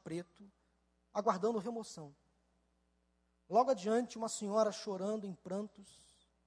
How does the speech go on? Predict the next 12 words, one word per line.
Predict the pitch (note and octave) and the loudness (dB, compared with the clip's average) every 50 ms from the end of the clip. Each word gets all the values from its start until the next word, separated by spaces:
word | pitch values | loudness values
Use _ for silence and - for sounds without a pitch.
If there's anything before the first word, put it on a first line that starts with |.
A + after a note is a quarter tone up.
| _ _ _ _ _ _ _ _ _ _ _ _ _ _ _ _ _ _ _ _ _ _ _ _ _ _ _ _ _ _ | _ _ _ _ _ _ _ _ _ _ _ _ _ _ _ _ _ _ _ _ _ _ _ _ _ _ _ _ _ _
provavelmente | - A3+ A#3+ G#3+ A3+ G3+ G3 F#3+ F#3+ G3+ G#3+ - | 4 4 6 6 6 2 2 -2 -2 -4 -6 -4
parente | - - A3 F#3+ F#3 G#3 A#3 A3+ - | 0 2 2 2 2 0 -2 -2 -4
daquele | F3+ E3+ - E3+ D#3 C#3+ | -6 -6 -6 -8 -14 -12
morto | C3+ C#3+ D3 D#3+ D#3+ _ _ _ _ | -12 -14 -14 -14 -16 _ _ _ _
que | - | -18
está | - - E3+ | -10 -8 -6
ali | D#3+ E3 F3 | -6 -6 -8
e | E3 | -12
estava. | - - - D#3+ D#3 D#3 D#3 D#3+ - - _ _ _ _ _ _ _ _ _ _ _ _ _ _ _ _ _ _ _ _ _ _ _ _ _ _ _ _ _ _ _ _ _ _ _ _ _ _ _ _ _ _ _ _ _ _ _ _ _ _ _ _ _ _ _ _ _ _ _ _ _ _ _ _ - | -12 -10 -8 -8 -8 -8 -10 -12 -20 -20 _ _ _ _ _ _ _ _ _ _ _ _ _ _ _ _ _ _ _ _ _ _ _ _ _ _ _ _ _ _ _ _ _ _ _ _ _ _ _ _ _ _ _ _ _ _ _ _ _ _ _ _ _ _ _ _ _ _ _ _ _ _ _ _ -4
Compaixão | - A3 G#3+ - A#3 A3 - - - A#3 A#3+ B3+ | -4 -4 -2 -2 -6 -8 -6 -4 -4 -2 -2 -2
é | A#3 | -2
isso. | G3+ G#3+ A3+ - - - - - - | -4 -6 -8 -10 -14 -16 -18 -20 -20